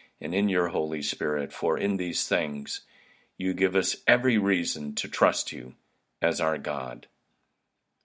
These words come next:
Help us to open our minds and hearts to these words, that our trust in you may grow. Amen. Good morning. I'm so glad to see folks today.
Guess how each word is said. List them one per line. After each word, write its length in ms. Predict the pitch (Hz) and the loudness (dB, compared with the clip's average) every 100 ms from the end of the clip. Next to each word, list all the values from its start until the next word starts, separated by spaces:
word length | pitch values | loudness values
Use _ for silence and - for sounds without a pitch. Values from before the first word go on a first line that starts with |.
| _ - | _ 2
Help 240 | 95 95 | 2 6
us 180 | 98 - | 4 4
to 120 | 95 90 | 0 2
open 240 | 95 92 | 2 2
our 140 | 87 | 2
minds 320 | 85 90 95 101 | 2 2 0 -2
and 80 | |
hearts 320 | 90 82 82 - | 0 -2 -2 -6
to 100 | 87 | -6
these 320 | 98 98 - | -4 -4 -4
words, 320 | 82 - - - _ _ _ _ - | -4 -6 -6 -10 _ _ _ _ -8
that 160 | 80 - | -6 -2
our 180 | 85 90 | 0 0
trust 400 | - 104 - 104 | 2 2 2 -4
in 140 | 85 | -4
you 120 | 76 | -6
may 280 | 71 76 76 | -6 -6 -6
grow. 400 | - 67 60 58 _ _ _ _ _ - | -6 -4 -6 -8 _ _ _ _ _ -6
Amen. 400 | 76 71 62 - - _ _ _ _ _ _ _ _ _ _ _ - _ _ _ _ - | -4 -4 -8 -14 -20 _ _ _ _ _ _ _ _ _ _ _ -20 _ _ _ _ 2
Good 180 | 175 254 | 8 8
morning. 520 | 143 139 147 95 69 - _ _ _ _ _ _ - - | 10 12 12 8 2 -8 _ _ _ _ _ _ -20 0
I'm 160 | 113 113 | 2 4
so 340 | - 190 220 | 10 10 10
glad 640 | 220 104 98 92 98 107 - | 6 10 12 12 8 2 -8
to 80 | |
see 220 | - 156 143 | 0 2 6
folks 340 | 113 90 - | 6 6 2
today. 380 | - 85 80 | -2 2 2